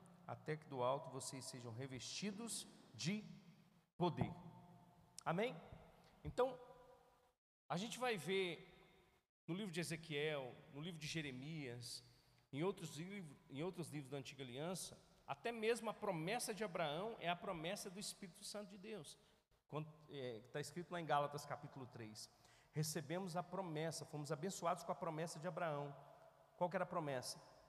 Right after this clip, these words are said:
O Espírito Santo de Deus. O Espírito Santo de Deus é o quê? É o selo de Deus em nós. É a garantia da nossa redenção. Olha só,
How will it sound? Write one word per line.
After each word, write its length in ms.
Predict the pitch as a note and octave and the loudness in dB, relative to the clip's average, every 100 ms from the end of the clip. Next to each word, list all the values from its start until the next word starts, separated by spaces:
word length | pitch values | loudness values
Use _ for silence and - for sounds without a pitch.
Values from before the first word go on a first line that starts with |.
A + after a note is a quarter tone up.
| - | -6
O 60 | B2 | -4
Espírito 360 | - A#2+ A2+ | -4 -6 -6
Santo 220 | - B2+ | -4 -4
de 100 | B2+ | -4
Deus. 400 | E3 D3+ A#2 - - - - _ - | -2 -2 -4 -14 -18 -20 -20 _ -2
O 40 | D#3 | -2
Espírito 320 | - A#3 F3 | 0 -2 2
Santo 240 | A3 A3+ | 4 4
de 80 | G3+ | 4
Deus 320 | D#3+ G#3 A3 | 6 6 8
é 60 | A3 | 6
o 80 | G#3+ | 4
quê? 360 | - F#3+ C3 - - - - | 4 2 2 -2 -14 -8 2
É 80 | |
o 80 | D#3+ | 2
selo 880 | - - - - A#3+ B3+ A3+ D3 B2 - | 4 2 4 4 8 10 8 6 -2 -6
de 100 | B2 | -6
Deus 380 | A2+ A#2 A2 G#2 | -4 -4 -4 -6
em 100 | A2 | -8
nós. 500 | G2+ F#2 - - - _ _ _ | -8 -10 -12 -16 -18 _ _ _
É 100 | C3+ | 2
a 40 | D3+ | 4
garantia 1000 | C#3 G#3+ G#3+ F#3 - - - C#4 C4+ G3 | 10 10 10 6 2 2 2 0 2 2
da 140 | E3 | 2
nossa 280 | D3+ C#3+ C#3 | -2 -4 -4
redenção. 600 | C#3+ B2+ B2 A#2 - G2+ - - - _ _ _ _ - | -4 -2 -4 -4 -8 -10 -14 -20 -20 _ _ _ _ 0
Olha 160 | E3 | 2
só, 220 | F3 E3 | 4 4